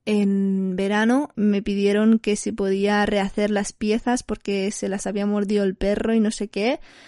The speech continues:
y que jugaban mucho al tres en raya y tal, y me puso bastante contenta ver que un juego que había creado yo con mis propias manos, porque lo hice, lo hice en forma de bolsita, hice una bolsita, dentro puse las fichas de colores,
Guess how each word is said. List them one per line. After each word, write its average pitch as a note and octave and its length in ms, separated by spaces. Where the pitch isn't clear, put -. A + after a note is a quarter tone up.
y A3+ 300
que G#3 240
jugaban G3+ 460
mucho A3 320
al G#3 80
tres G#3 200
en G3 140
raya G#3+ 400
y G3+ 60
tal, G#3+ 200
y A#3+ 60
me G#3+ 140
puso A3 280
bastante B3+ 360
contenta A#3 420
ver G#3+ 240
que A3+ 220
un G#3+ 160
juego A3+ 340
que G3+ 100
había G#3 280
creado G3+ 480
yo A3+ 240
con G#3+ 160
mis G3 140
propias B3 460
manos, A3+ 500
porque G3+ 260
lo G3 100
hice, G#3+ 380
lo A#3 80
hice A#3+ 180
en C4 120
forma A#3+ 260
de A3 140
bolsita, A3+ 760
hice A#3+ 220
una A#3 140
bolsita, A#3+ 500
dentro A3+ 380
puse A3 480
las G3+ 580
fichas A#3 440
de A3+ 100
colores, D#4 640